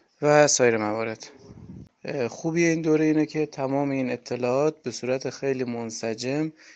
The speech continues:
یک جا جمع شده و، اه، می‌تونن همه اطلاعات رو یک جا با هم داشته باشن. اه، حالا من بابت، م، طراحی که نیاز داشتم از خیلی از شرکت‌های مختلف،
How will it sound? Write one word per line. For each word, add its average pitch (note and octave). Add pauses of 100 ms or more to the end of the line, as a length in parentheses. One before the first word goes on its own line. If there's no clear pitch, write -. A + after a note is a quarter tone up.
(260)
یک A#2+
جا B2
جمع A#2
شده C3+
و، D3+ (1120)
اه، A#2+
می‌تونن C3
همه C3
اطلاعات B2
رو D#3
یک B2
جا C#3
با B2+
هم B2+
داشته A#2
باشن. A2 (580)
اه، -
حالا B2+
من C#3+ (420)
بابت، C3 (640)
م، A#2 (680)
طراحی C3
که A#2+
نیاز A#2
داشتم C3
از B2+
خیلی D3+
از A2+
شرکت‌های A#2+
مختلف، B2